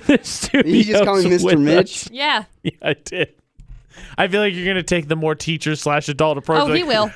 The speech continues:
Speaker 1: "We have concerns about this one and their body odor." We're gonna get into that. Now, I can recap the specific clothing habits of mine that have set off this, "Ew, A J, what are you doing?" But on top of that,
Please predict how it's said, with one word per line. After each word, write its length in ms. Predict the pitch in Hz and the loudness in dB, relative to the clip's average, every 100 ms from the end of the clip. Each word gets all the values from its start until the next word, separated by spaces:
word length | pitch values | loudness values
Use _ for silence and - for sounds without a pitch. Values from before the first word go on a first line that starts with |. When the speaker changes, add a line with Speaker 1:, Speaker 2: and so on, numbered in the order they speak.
| - | -6
Speaker 1:
"We 220 | 220 254 | -4 0
have 200 | 226 165 | 0 0
concerns 580 | 180 151 - 160 165 139 | -4 -4 -4 -4 -2 -2
about 300 | 139 139 - | 0 0 0
this 220 | 147 - | -4 -4
one 220 | 160 151 | -4 -2
and 100 | 147 | -2
their 120 | 123 | -2
body 440 | 113 131 139 143 143 | 0 2 2 0 0
odor." 400 | 143 143 143 143 | 0 -2 -4 -6
We're 120 | 139 | -10
gonna 120 | 135 120 | -10 -10
get 80 | 117 | -12
into 80 | 107 | -12
that. 160 | 101 - _ _ | -14 -16 _ _
Now, 160 | 180 226 | 4 4
I 100 | 277 | 4
can 200 | 269 226 | 2 0
recap 680 | 226 233 - 202 196 190 - - | 0 -2 0 2 2 0 -6 -8
the 240 | 165 160 | -4 -4
specific 840 | 165 156 180 - 196 - 180 - - _ _ - | -6 -8 -8 -6 -6 -4 -6 -6 -20 _ _ -6
clothing 400 | 190 180 160 156 | 0 0 0 0
habits 340 | 160 151 - | 0 0 -4
of 80 | 139 | -2
mine 280 | 143 143 139 | 0 0 0
that 100 | 131 | -4
have 100 | 127 | -4
set 220 | - 139 | -2 0
off 220 | 135 - | -2 -2
this, 280 | 139 135 - | -4 -4 -4
"Ew, 80 | 311 330 381 311 233 | -2 0 2 2 2
A 180 | 254 262 | 0 0
J, 200 | 254 247 | 0 0
what 220 | 214 302 | 0 -2
are 60 | 277 | -2
you 180 | 196 196 | -6 -6
doing?" 600 | 262 311 285 165 139 170 - | -2 0 0 -2 -4 -12 0
But 600 | 392 392 320 269 294 - _ _ _ _ _ - | 4 4 4 2 0 -12 _ _ _ _ _ -8
on 180 | 185 160 | -6 -6
top 340 | - 226 - | -8 -8 -8
of 140 | 170 | -8
that, 440 | 208 226 160 160 | -6 -4 -4 -8